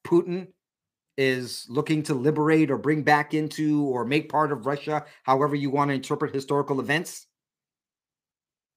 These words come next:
that perhaps those people actually want to be Russian and not Ukrainian, kind of like people in California don't want to be part of California anymore. They want to be part of New California. How people in Oregon want to be part of Greater Idaho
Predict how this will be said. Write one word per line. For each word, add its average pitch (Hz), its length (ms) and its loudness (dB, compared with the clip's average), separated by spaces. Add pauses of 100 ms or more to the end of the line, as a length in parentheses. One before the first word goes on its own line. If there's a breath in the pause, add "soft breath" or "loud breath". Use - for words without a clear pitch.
(580)
that 151 120 2
perhaps 147 360 4
those 160 160 -2
people 160 280 -2
actually 147 380 2
want 113 360 -4
to 170 80 -2
be 170 120 -2
Russian 175 480 -4 (560)
and 127 140 -6
not 147 220 2
Ukrainian, 160 500 -2
kind 151 200 2
of 151 60 2
like 151 240 2 (540 soft breath)
people 160 220 2
in 151 80 0
California 156 600 0
don't 135 200 0
want 143 100 -2
to 143 60 -4
be 139 100 -2
part 147 200 2
of 135 60 -4
California 147 460 -2
anymore. 160 280 0
They 135 60 2
want 139 120 0
to 135 60 -2
be 131 100 -2
part 135 160 -2
of 120 80 -6
New 139 120 -4
California. 160 680 -4 (240 loud breath)
How 139 160 4
people 180 400 0
in 131 420 -2 (1300)
Oregon 175 640 2 (140)
want 147 160 0
to 147 40 0
be 143 80 0
part 156 300 2
of 131 180 -2
Greater 143 380 0
Idaho 165 600 0